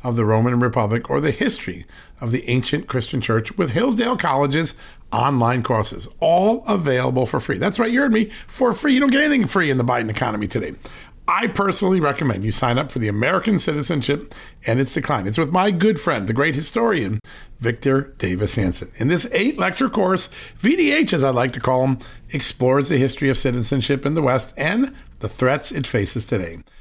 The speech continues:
Threats like the erosion of the middle class, the disappearance of our borders, the growth of an unaccountable deep state, and the rise of globalist organizations. The course is self-paced so that you can start whenever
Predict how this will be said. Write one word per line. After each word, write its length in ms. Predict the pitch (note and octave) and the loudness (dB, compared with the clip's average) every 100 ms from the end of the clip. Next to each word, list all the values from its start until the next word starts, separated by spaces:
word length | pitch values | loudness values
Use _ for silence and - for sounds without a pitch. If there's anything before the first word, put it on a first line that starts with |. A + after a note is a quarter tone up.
| - | -8
Threats 280 | - A#3+ - | -2 -2 0
like 220 | G#3+ G3 | 0 2
the 100 | A3 | 2
erosion 420 | G#3+ F#3+ G#3 E3+ | 4 4 4 4
of 80 | F#3+ | 4
the 60 | F#3+ | 4
middle 220 | F#3 F#3+ | 4 4
class, 320 | F#3+ G3 E3+ | 2 0 0
the 100 | D#3 | -2
disappearance 600 | D#3+ A3 B3+ G3+ A3+ A3 | 0 0 0 0 0 0
of 100 | A3+ | 0
our 120 | G#3+ G3+ | 0 2
borders, 480 | G3+ A#3+ A3+ A#2 - - - | 4 4 4 0 -6 -16 -10
the 140 | D3 E3+ | 0 0
growth 500 | B2 C3+ F3 F#3 D#3+ | 2 2 4 2 0
of 120 | A#2 | 0
an 60 | |
unaccountable 520 | G#2+ C3+ - C#3+ D3 C#3 | 0 0 0 0 0 2
deep 260 | A#2+ C3 | 2 2
state, 320 | - C#3 C3+ - | 0 -2 -2 -2
and 160 | C3+ C#3 | -2 0
the 140 | D#3 | 0
rise 680 | D#3 F#3 F#3+ - - G2+ - - - - | 0 2 2 0 0 -2 -4 -10 -4 -2
of 200 | B2 A#2 | 0 0
globalist 520 | G#2 G#2+ G#2+ A2 A2 | 2 2 4 2 2
organizations. 760 | G#2+ G#2 G#2+ G2+ G#2 - F2+ - - - - | 0 2 2 4 2 0 -6 -14 -18 -20 -4
The 100 | C#3+ | -4
course 340 | - A3 A3 | 2 2 4
is 160 | G3 - | 2 2
self-paced 600 | - D4 - F3+ A#2 F2+ | 2 2 2 -2 -2 -2
so 120 | C3+ | -2
that 180 | C3 C#3 | 0 0
you 100 | E3 | -2
can 140 | D#3+ B2+ | -2 -4
start 320 | - G#3+ C4 | 0 0 2
whenever 640 | C3+ E3 B3+ C4 C#4+ D4 | 0 2 2 2 0 -4